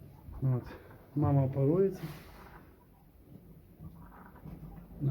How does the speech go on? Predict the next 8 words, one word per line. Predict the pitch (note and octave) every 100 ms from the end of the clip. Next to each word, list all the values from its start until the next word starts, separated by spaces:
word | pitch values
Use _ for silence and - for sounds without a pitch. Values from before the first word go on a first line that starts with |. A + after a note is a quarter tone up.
| A#2+ -
тут | C3+
їхня | B2+ C#3 - A#2+ - - - -
сестра. | C#3+ - - G2 - - - - - - - - - - - - - - - - - - - - - - -
Ну, | D3
самець, | D3 F3 F#3 F3 - - -
бачите, | F3 F3+ D#3+ -
який. | C3+ - - - - - - - - - - - - - - - - - - - - - -
Чудовий. | - D3+ D3+ A#2+